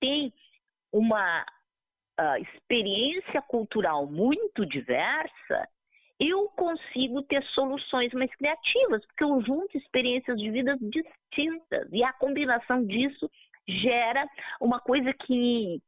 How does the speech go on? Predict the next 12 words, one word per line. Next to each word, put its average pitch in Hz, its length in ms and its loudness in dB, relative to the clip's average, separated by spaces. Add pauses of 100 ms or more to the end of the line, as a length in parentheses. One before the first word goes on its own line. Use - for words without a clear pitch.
que 214 240 2
no, 170 460 0
no 156 120 -4
ramo 180 520 0
de, - 280 -14
de 127 280 -4
economia, 151 640 0
de - 100 -6
psicologia, 165 520 0
é 247 40 -2
conhe-, 220 300 -4 (100)
con-, 190 380 0